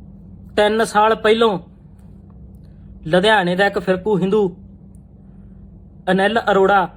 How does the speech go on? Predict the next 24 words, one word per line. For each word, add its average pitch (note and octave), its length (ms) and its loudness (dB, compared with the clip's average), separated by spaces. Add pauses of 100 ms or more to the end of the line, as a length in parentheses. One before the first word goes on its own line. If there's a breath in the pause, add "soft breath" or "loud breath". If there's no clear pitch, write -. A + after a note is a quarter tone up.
(280)
ਜਿਹਨੇ G#3+ 460 -2
ਇਹ A3+ 160 4
ਗੱਲ G#3+ 180 2
ਆਖੀ G3 220 -2
ਸੀ, G3+ 60 -2
ਸੰਗਤ G3+ 280 -2
ਜੀ A3+ 120 -4
ਧਿਆਨ A3+ 360 2
ਨਾਲ F#3+ 100 0
ਸੁਣਿਓ, G3 340 -4 (1080 loud breath)
ਅਨਿਲ A#3 320 0 (200)
ਅਰੋੜੇ G#3+ 320 4
ਨੇ A#3 280 -2
ਇਹ A#3 180 2
ਗੱਲ A3+ 160 2
ਆਖੀ G#3 320 -6
ਸੀ A#3+ 200 -6
ਵੀ A#3+ 180 -6
ਗੁਰੂ F3+ 320 0
ਨਾਨਕ G3 540 0
ਦੇਵ F3 480 0
ਦੇ F#3+ 140 -2
ਮਾਤਾ F3 460 0
ਪਿਤਾ F3 500 -2